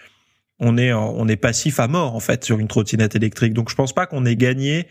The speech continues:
Alors, certes, on a gagné peut-être sur la pollution dans les villes, parce que je pense pas qu'une trottinette, euh, euh,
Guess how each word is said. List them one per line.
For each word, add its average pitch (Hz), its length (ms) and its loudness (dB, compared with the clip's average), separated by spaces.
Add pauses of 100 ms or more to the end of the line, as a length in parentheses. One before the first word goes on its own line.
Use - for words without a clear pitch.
(140)
Alors, 127 180 0
certes, - 240 0
on 127 80 2
a 117 80 4
gagné 131 380 0
peut-être 123 240 0
sur 120 100 2
la 113 80 2
pollution 127 720 0 (200)
dans 131 360 2
les 139 120 -2
villes, 147 380 0 (500)
parce - 140 -6
que 104 100 2
je 101 80 2
pense 107 220 -2
pas 120 120 2
qu'une 113 180 -2
trottinette, 120 560 0
euh, 104 180 0 (680)
euh, - 60 -4